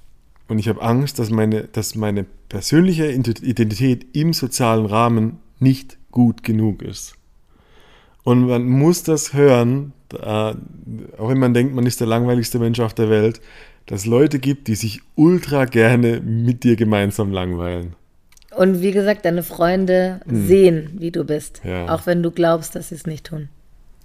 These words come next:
Speaker 1: Ja.
Speaker 2: Hm.
Speaker 1: Ha. Ja,
Speaker 2: <laughs>
Speaker 1: liebe Lena. Ähm, power to you. Ich,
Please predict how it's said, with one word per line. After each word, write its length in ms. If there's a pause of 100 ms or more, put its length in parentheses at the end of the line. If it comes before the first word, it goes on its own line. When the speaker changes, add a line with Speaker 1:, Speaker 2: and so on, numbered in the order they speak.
Speaker 1:
Ja. 360 (2750)
Speaker 2:
Hm. 220 (340)
Speaker 1:
Ha. 200 (840)
Ja, 500
Speaker 2:
<laughs> 60
Speaker 1:
liebe 200
Lena. 420 (1700)
Ähm, 500 (760)
power 260
to 140
you. 340 (1120)
Ich, 180